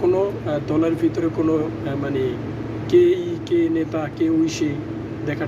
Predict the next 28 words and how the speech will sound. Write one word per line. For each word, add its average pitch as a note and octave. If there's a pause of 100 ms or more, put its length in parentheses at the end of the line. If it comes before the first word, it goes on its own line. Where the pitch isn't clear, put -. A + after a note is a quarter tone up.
টাইম D#3
নেই। G3 (460)
যে D#3
পারফরমেন্স F3+
করবে, F#3 (280)
যে D3
ভালো D#3
খেলবে - (600)
তাকে C#3+
বাংলাদেশ C#3
ক্রিকেট E3+
বোর্ড - (240)
দলে C#3
রাখবে, A2+ (1040)
ঠিক F#3
আছে? - (880)
বোর্ড E3
কর্মকর্তারা E3+ (120)
যারা E3
আছেন E3 (340)
আমার D#3+
বিশ্বাস E3
যে E3
তারা D#3
ক্রিকেটকে F3
উন্নত G3
করার G3+
জন্যই F#3+